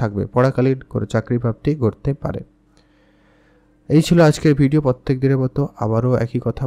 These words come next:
বলবো, যেটা হচ্ছে কি, আপনার রাশিচক্রে যদি মঙ্গল, রাহু এবং শুক্র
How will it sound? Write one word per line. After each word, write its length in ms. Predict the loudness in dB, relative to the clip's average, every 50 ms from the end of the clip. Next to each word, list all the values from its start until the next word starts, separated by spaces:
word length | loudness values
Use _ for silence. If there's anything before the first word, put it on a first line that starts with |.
| -4 -4
বলবো, 220 | -4 -4 -2 -4 -4 -2
যেটা 200 | -2 -2 0 0
হচ্ছে 200 | -2 -2 -2 -4 -4 -2
কি, 80 | -4 -8 -8 _ _ _ _ _ _ -10
আপনার 400 | -10 -10 -10 -6 -6 -2 -2 -2 -2 -2
রাশিচক্রে 640 | -4 -6 -4 -6 -6 -4 -4 -6 -6 -6 -4 -2 -2 -2
যদি 240 | -2 -4 -4 -4 -4 -6 -8 _ _ _ _ _ _
মঙ্গল, 500 | -8 -6 -4 -4 -4 -6 -2 -2 0 0 -2 -4 -4 -2
রাহু 280 | -2 -2 -2 -4 -4 -4 -4
এবং 220 | -2 -4 -4 -4 -8 -4 -4
শুক্র 240 | -6 -4 -4 -8